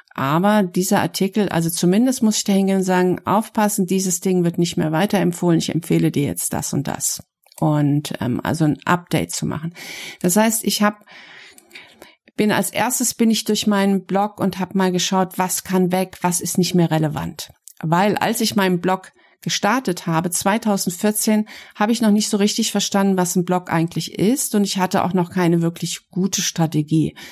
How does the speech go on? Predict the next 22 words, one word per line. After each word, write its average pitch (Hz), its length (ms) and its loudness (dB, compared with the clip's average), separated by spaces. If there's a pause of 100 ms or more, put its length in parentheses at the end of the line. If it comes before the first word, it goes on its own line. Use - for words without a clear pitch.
(120)
Das - 160 -2
heißt, 214 180 2
ich 202 140 0
habe 185 100 -2
da 190 140 0
teilweise 180 640 0
auch - 160 -6 (400)
Sachen 196 380 0
reingepackt 180 880 -2
wie 170 460 2 (100)
Veranstaltungen, 160 1120 0
Veranstaltungsankündigungen 170 1800 2
oder 156 320 0
irgendwelche 165 720 2 (280)
Sicherheitslücken 196 960 0
in 147 160 0
Flash, 180 560 -2 (340)
also 180 200 -2
so 175 160 -2
aktuelle 190 680 -2
Sachen, 190 540 0 (480)
die 202 400 2